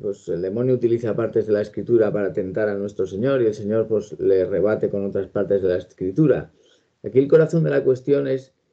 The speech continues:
eh, que la Iglesia, eh, eh, estaba, eh, digamos, en un estado, eh, de enfrentamiento con el mundo,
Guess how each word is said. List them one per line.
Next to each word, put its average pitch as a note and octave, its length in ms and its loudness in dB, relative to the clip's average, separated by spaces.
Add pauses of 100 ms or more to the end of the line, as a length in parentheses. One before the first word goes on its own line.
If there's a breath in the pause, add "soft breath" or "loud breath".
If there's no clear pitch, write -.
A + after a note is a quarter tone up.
(240)
eh, G#2 600 0
que A2+ 80 -2
la G#2 100 0
Iglesia, B2 680 -2
eh, G2+ 720 -4 (100)
eh, A1+ 360 -8
estaba, A#2+ 640 0
eh, B1 300 -6
digamos, A2 640 -2
en G#2+ 160 0
un G#2+ 100 0
estado, A2 680 2
eh, F#2+ 260 -2
de F2+ 420 -2
enfrentamiento G2+ 720 -4
con G#2 140 -2
el G2 80 -2
mundo, B2+ 420 -2